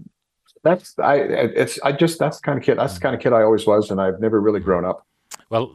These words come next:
Speaker 2: I, I'll borrow from Shakespeare now. "When shall we two meet again, in thunder, lightning, or in rain?"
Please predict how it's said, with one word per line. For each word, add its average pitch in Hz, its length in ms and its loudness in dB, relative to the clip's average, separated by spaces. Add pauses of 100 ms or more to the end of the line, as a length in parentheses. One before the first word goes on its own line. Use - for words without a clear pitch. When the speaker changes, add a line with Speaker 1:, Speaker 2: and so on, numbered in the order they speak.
(140)
Speaker 2:
I, 127 140 -4
I'll 139 300 -2
borrow 110 680 0
from 101 440 -2
Shakespeare 113 600 0
now. 120 380 2
"When 131 360 2
shall 143 240 2
we 139 200 2
two 131 200 2
meet 123 220 2
again, 120 300 2
in 107 120 0
thunder, 143 400 2
lightning, 123 440 0
or 117 240 0
in 104 240 0
rain?" 117 440 2